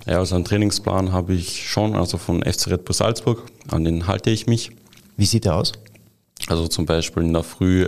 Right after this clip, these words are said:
Speaker 1: ähm, laufen gehen, also Ausdauertraining, konditionelles Training und halt körperliches Training ist halt immer aufgebaut, wann ich das mache.
Speaker 2: Mhm. Das heißt, es hat jemand dir von, ja,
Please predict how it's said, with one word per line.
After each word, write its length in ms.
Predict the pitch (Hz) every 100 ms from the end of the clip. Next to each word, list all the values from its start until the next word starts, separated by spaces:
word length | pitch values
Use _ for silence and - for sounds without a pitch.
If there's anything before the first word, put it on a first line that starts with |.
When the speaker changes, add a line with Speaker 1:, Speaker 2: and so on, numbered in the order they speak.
| -
Speaker 1:
ähm, 400 | 85 82 80 78 - - - - - - _
laufen 400 | 90 98 98 107
gehen, 240 | 92 92 90
also 220 | 87 -
Ausdauertraining, 1080 | 98 104 104 95 95 - 92 85 87 85 85
konditionelles 760 | - 87 85 90 87 98 95
Training 440 | - 92 87 85 85
und 420 | 80 80 78 -
halt 240 | 80 76
körperliches 720 | - 104 107 107 104 101 -
Training 460 | - 104 101 98 98 - - - -
ist 140 | - 87
halt 140 | 82
immer 160 | 90 76
aufgebaut, 720 | 90 - 95 - 85 85 - - _ -
wann 180 | 87 85
ich 100 | -
das 200 | - -
mache. 300 | - - 87 _ _ _
Speaker 2:
Mhm. 180 | 90 98 - - -
Das 100 | -
heißt, 220 | 98 101 101
es 180 | 92
hat 180 | 101 98
jemand 500 | 92 98 113 120 -
dir 400 | 104 117 123 120 -
von, 440 | - 98 104 98 -
ja, 220 | 101 90